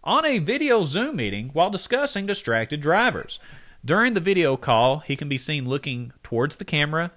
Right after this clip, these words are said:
and then back away, looking towards the camera and back away. He put a virtual background picture of his home office, yet the dead giveaway that he was driving was that while sitting in his home office, he had a seatbelt going across his <laughs> chest. Tyler,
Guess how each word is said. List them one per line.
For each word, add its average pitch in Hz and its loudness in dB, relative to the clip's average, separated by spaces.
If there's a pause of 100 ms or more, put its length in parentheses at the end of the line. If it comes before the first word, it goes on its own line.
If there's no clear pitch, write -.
and 110 -8
then 104 -8
back 90 -4
away, 104 -4
looking 110 -6
towards 117 -2
the 127 -8
camera 127 -6
and 139 -6
back 110 -2
away. 101 -4 (240)
He - -4
put 233 2
a 185 2
virtual 247 0
background 160 0
picture 127 -4
of 127 -2
his 120 -6
home 180 -2
office, 160 -4 (320)
yet 208 2
the - 0
dead 208 2
giveaway 226 0
that 175 0
he 165 0
was 139 0
driving 151 0
was 117 -2
that 127 0
while 190 4
sitting 233 -2
in 202 -2
his 180 -4
home 208 -2
office, 220 -4
he 262 -6
had 285 -2
a 277 0
seatbelt 226 -2
going 165 2
across 151 2
his 233 -6
<laughs> - -10
chest. 349 -2 (920)
Tyler, 330 6